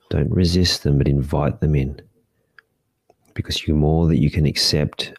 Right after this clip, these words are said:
and allow and invite them in, they will instantly relax. It is the resistance to these things that keeps us stuck.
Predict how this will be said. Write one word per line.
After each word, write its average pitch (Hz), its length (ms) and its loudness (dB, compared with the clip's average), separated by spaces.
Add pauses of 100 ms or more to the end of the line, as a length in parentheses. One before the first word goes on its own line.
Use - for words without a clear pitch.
and 78 100 2
allow 69 680 0 (400)
and 80 100 -2
invite 71 380 0
them 69 140 0
in, 67 280 -2 (1040)
they 87 100 0
will 78 180 2
instantly 76 680 -2
relax. - 800 -4 (320)
It 82 120 2
is 71 180 2
the 76 120 2
resistance 73 760 0
to 76 160 0
these 69 280 0
things 69 380 -4
that - 180 -4
keeps - 300 -4
us 73 160 -4
stuck. - 360 -8